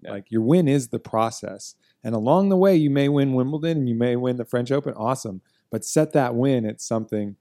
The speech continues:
Speaker 2: you know, some guide star that is almost to the point of unattainable.
Speaker 1: Sure.
Speaker 2: And so you, that you appreciate this ride and you never arrive there and be like,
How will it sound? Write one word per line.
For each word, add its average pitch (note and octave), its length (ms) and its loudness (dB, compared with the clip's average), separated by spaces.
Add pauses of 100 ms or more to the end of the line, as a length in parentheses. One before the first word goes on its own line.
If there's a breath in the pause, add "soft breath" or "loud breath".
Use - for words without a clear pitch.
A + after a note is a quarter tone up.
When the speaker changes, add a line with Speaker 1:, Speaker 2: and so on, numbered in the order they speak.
(240)
Speaker 2:
you A2 60 -6
know, G#2+ 80 -2
some A#2 320 -2
guide A#2 320 -4
star F2+ 440 -8 (300)
that G#2 160 -4
is G#2 320 -8 (600)
almost A3+ 460 4
to E3+ 60 4
the D3 100 4
point D#3 300 2
of C3+ 120 0
unattainable. G#2+ 840 0
Speaker 1:
Sure. A2+ 280 -12
Speaker 2:
And A#2+ 160 -2
so - 140 2
you, B2 180 4
that C#3 160 6
you C3+ 160 8
appreciate C3 720 2
this A#2+ 200 0
ride C3 360 2
and A#2 100 -2
you A#2+ 80 0
never C#3 280 4
arrive C#3+ 360 0
there A#2+ 160 0
and A2+ 100 -4
be A#2 60 -2
like, A2 260 -4